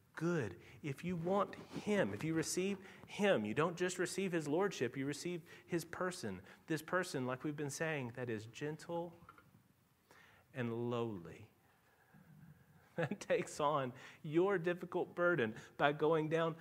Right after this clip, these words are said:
underneath you and lifting it up. That's why he tells you that his yoke is easy and his burden is light. How can it be? Because he lifts it with you. He suffers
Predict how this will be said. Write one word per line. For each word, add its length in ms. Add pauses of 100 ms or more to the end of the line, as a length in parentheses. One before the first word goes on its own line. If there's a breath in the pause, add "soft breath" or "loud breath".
(200 soft breath)
underneath 640
you 120
and 380
lifting 380
it 100
up. 220
That's 180
why 140
he 120
tells 360
you 80
that 160
his 240
yoke 480 (960)
is 260 (140)
easy 460
and 100
his 160
burden 720 (840)
is 240
light. 580
How 180
can 180
it 100
be? 220 (320 soft breath)
Because 260
he 180
lifts 600
it 180
with 300
you. 160
He 100
suffers 1000